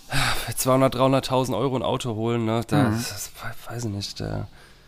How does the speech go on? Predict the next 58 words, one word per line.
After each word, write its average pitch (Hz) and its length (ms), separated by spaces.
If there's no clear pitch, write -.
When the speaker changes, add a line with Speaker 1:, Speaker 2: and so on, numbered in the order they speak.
Speaker 2:
Wann 160 160
Speaker 1:
was 185 40
Speaker 2:
kann 196 120
Speaker 1:
man 190 160
Speaker 2:
man - 20
Speaker 1:
da 170 60
Speaker 2:
das 156 80
Speaker 1:
alles 143 120
Speaker 2:
nutzen? 170 240
Speaker 1:
hätte - 60
für 123 80
machen 113 320
können, 90 260
ne? 92 240
Speaker 2:
Ja, 139 220
das 147 160
stimmt. 156 300
Und 151 260
Speaker 1:
Ja, 123 120
Speaker 2:
und 135 80
Speaker 1:
auch 139 80
Speaker 2:
wann 156 120
Speaker 1:
so, 185 100
ich 156 120
denk, 139 220
ich 127 100
denk 135 200
mir 139 100
dann, 139 180
ey, 123 180
boah, 123 420
der 127 300
hätte 147 160
ja 160 80
nicht 160 200
ein 196 60
Au-, 110 140
ein 131 400
Auto 143 280
für - 140
fünfzehntausend 147 760
gereicht 123 420
und 123 180
das 123 180
restliche 156 400
Geld, 160 260
da 147 60
hätte 147 220
ich, - 220
was 135 180
weiß 170 180
ich, 208 200
wie 170 80
vielen 107 300
Leuten 98 260
mithelfen 98 400
können 95 260
oder, 98 340